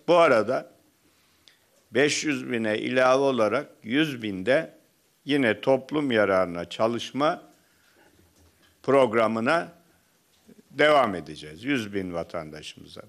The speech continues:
Bunu da tabii ağırlıklı olarak Doğu, Güneydoğu bölgelerimiz,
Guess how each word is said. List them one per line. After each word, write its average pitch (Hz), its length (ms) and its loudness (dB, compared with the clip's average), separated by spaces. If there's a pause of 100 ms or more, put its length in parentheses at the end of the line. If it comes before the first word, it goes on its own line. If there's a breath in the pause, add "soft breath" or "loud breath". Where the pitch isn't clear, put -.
(120)
Bunu 139 240 -2
da 139 160 0
tabii 135 300 0
ağırlıklı 127 640 2
olarak 110 400 -2 (1080 soft breath)
Doğu, 120 320 2
Güneydoğu 113 760 0
bölgelerimiz, 85 1040 -6